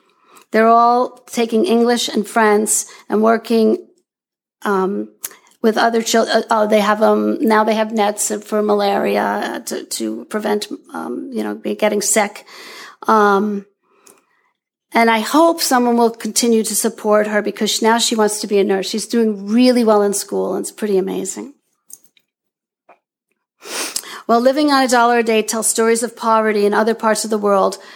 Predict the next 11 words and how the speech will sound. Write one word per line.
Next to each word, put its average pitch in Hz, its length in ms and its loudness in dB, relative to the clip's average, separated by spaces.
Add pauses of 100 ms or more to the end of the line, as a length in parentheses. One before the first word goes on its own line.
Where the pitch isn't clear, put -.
my 220 100 2
recent 233 400 2
work 202 340 0
has 208 180 -6
focused 214 360 -2
on 208 100 0
poverty 208 460 -2
and 190 100 -2
homelessness 208 540 -4
in 220 180 -4 (420)
California, 208 840 -4